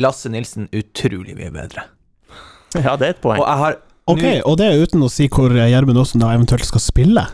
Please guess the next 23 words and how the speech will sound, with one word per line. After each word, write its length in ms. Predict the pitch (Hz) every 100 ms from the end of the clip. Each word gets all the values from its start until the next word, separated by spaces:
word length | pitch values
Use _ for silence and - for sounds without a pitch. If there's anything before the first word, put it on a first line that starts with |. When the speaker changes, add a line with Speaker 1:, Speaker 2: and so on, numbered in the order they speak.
| - - -
Speaker 1:
Ja, 120 | 185
ja, 200 | 175 151
han 100 | 143
skal 140 | - 143
spille 480 | - - 165 202 143
sammen 300 | - 143 117
med 100 | 110
Kent 220 | 123 117
Are 380 | 120 135 131 131 -
og 380 | 117 113 113 -
med 400 | 113 113 110 - -
Ruben. 480 | 113 139 170 196 185
Den 320 | - 117 131 131
treeren 320 | 143 156 131
der 220 | 143 160 - - -
har 260 | 190 175 117
jeg 320 | 107 - -
skikkelig 540 | - - 202 - 131 117
lyst 220 | 151 -
til 80 | -
å 20 |
se. 140 | 160 214 -
Speaker 3:
Mhm. 280 | 139 123 -